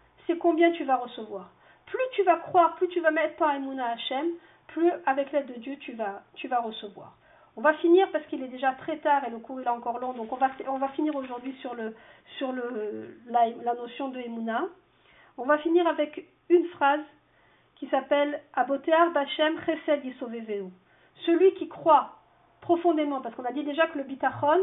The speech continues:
c'est déjà un niveau supérieur à la Emouna. C'est la, la concrétisation de la Emouna dans l'action. Donc, Abotear, ça vient du mot bitachon. Donc, Botear, c'est celui qui croit déjà et qui a concrétisé son action en fonction de sa Emouna. Abet-, Abotear Bashem,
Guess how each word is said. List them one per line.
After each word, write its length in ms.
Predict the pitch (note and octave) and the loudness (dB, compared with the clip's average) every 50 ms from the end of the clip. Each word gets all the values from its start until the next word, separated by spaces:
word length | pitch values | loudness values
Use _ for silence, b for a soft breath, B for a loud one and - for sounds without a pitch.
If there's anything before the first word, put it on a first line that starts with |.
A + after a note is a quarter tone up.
| F#4+ - b b b b b - | 2 -2 b b b b b -12
c'est 100 | C4 B3 | -10 -10
déjà 240 | B3 B3+ C4 D4+ D#4 D#4+ D#4 D4+ - | -6 0 4 4 6 6 4 2 -2
un 80 | C4+ C4+ | -4 -2
niveau 320 | C#4+ C#4+ C4+ D4 E4+ E4+ E4+ - | -2 -2 -2 0 0 0 0 2
supérieur 500 | G4 F#4 - G4 E4+ E4 D#4 D4 C4 B3 | 2 4 4 4 4 4 2 0 0 0
à 60 | A#3+ | 0
la 140 | A#3 A#3 A3+ | 0 0 -2
Emouna. 280 | A3+ A3+ A#3 A3+ G#3+ G#3+ A3 - - | -4 -6 -8 -8 -10 -10 -12 -14 -12
C'est 140 | C4 A#3+ A#3+ | -10 -4 -2
la, 160 | A#3 A#3 A#3 b b b b b b b b | -2 -2 -4 b b b b b b b b
la 240 | A3 A3+ A3+ A3+ A3+ | -6 -2 -2 -2 -2
concrétisation 880 | - - F#4+ G#4 - - G4 F4 E4+ E4+ D#4+ E4 D#4 D#4 - - F#4 | 2 4 4 6 6 6 2 0 0 2 4 4 4 4 4 4 4
de 100 | F4 E4+ | 4 4
la 160 | D4+ C#4 C4+ | 4 2 2
Emouna 300 | C4 C4 C4+ C#4 C#4+ C#4+ | 0 0 -2 -2 0 0
dans 120 | C4+ C4 B3 | 2 2 0
l'action. 420 | A#3+ A#3 - - - - G#3 F#3+ | 0 -2 -4 -6 -12 -10 -10 -8
Donc, 200 | F#3+ G#3 G3 - | -8 -8 -2 0
Abotear, 680 | A#3 A3+ A3+ C#4 D4+ D4+ - F4+ F#4 G4+ A4 G#4+ - - - b b b b b b - | 0 2 2 2 0 2 6 8 10 10 8 8 2 -8 -16 b b b b b b -4
ça 100 | C#4+ C4 | -4 -2
vient 160 | C4+ C#4 C#4 | 0 0 0
du 80 | C#4 D4+ | 0 2
mot 160 | D4+ E4 E4+ | 2 2 2
bitachon. 600 | D#4+ D4+ - D#4+ C#4 - - B3 A3+ A3 G3+ - - | 2 2 4 4 4 4 2 -2 -2 -2 -4 -8 -14
Donc, 140 | A3+ - A3 | -16 -10 -6
Botear, 340 | A#3+ C4 C4 D#4+ E4 F4 E4+ | -6 -2 2 4 4 4 4
c'est 120 | - C#4+ - | 0 -8 -8
celui 200 | - C#4+ D#4 D#4 | -6 -6 -6 -6
qui 120 | - - - | -6 -8 -14
croit 280 | - - - F#4 F4+ | -4 4 8 8 8
déjà 380 | D#4+ D#4 D4 C4+ D#4 E4 F#4 G4 B B B B B | 8 6 0 2 4 4 4 4 B B B B B
et 80 | B C4 | B -2
qui 100 | - D#4 | 4 4
a 60 | C#4 | 4
concrétisé 720 | - - E4 D#4 - - F#4 E4+ - E4 D#4 C#4+ D#4+ E4 E4+ | 4 2 -8 -4 0 2 2 2 0 -4 -6 -6 -6 -6 -4
son 100 | E4 D4+ | -4 -4
action 280 | C#4 C4 - - D#4+ C#4+ | -4 -4 -6 -6 -6 -6
en 40 | |
fonction 260 | - C#4+ C4+ - - C4+ | -4 -6 -8 -8 -10 -10
de 80 | - | -8
sa 80 | - B3 | -8 -8
Emouna. 260 | B3 A#3+ A3+ G#3 - b b b b b b | -8 -8 -10 -10 -10 b b b b b b
Abet-, 380 | b B3+ B3 B3+ - F#4 F4+ - - | b 4 4 6 8 6 6 6 6
Abotear 600 | C4+ B3+ C4 - F#4 F#4+ - G4 F#4 F#4 F4+ D4+ | 2 4 4 4 2 4 6 8 8 8 8 6
Bashem, 460 | D4+ D4 D4 - - C#4+ A#3+ A3+ | 4 2 2 0 -2 -2 -2 -4